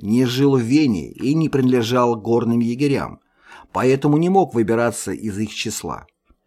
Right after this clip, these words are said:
Неправда и то, что две тысячи соискателей проходили отбор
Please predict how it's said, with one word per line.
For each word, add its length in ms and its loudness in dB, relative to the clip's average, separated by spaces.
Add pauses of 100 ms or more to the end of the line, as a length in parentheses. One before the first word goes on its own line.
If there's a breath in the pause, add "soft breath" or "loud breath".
(300 soft breath)
Неправда 640 2
и 80 2
то, 240 0
что 240 -6
две 220 0
тысячи 480 -6
соискателей 880 -4
проходили 500 -2
отбор 400 -2